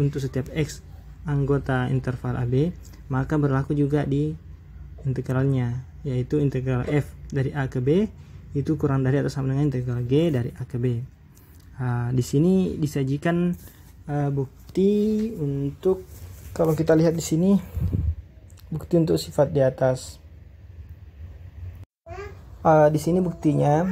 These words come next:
misalnya pertama diberikan dulu bentuk umum dari partisinya. Eh, katakanlah rho titik ini adalah partisi bertanda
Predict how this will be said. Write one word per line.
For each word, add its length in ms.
misalnya 640
pertama 400
diberikan 320
dulu 240
bentuk 400
umum 240
dari 160
partisinya. 640
Eh, 160
katakanlah 640
rho 320
titik 400
ini 320
adalah 480
partisi 640
bertanda 960